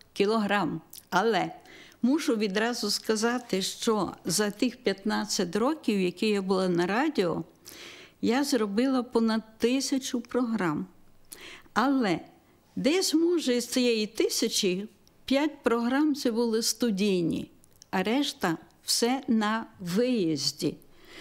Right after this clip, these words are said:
І тисяча дев'ятсот вісімдесят дев'ятий рік. Це було два роки до незалежності. І, е, радіо в той час було таким, знаєте, острівцем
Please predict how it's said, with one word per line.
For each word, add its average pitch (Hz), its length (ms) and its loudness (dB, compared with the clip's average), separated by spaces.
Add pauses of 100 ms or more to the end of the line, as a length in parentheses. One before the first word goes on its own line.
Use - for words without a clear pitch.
(680)
І 294 460 2 (960)
тисяча 330 460 0
дев'ятсот 254 560 2
вісімдесят 233 720 0
дев'ятий 220 500 0
рік. 170 400 -6 (420)
Це - 180 -2
було 220 420 0
два 196 320 0
роки 240 420 -2
до 196 440 -2
незалежності. 190 1160 -2 (760)
І, 277 320 2 (280)
е, 190 260 -2
радіо 247 580 0
в 185 100 -8
той 233 220 0
час 277 400 0
було 247 340 2
таким, 240 580 0
знаєте, 233 760 0 (340)
острівцем 220 920 0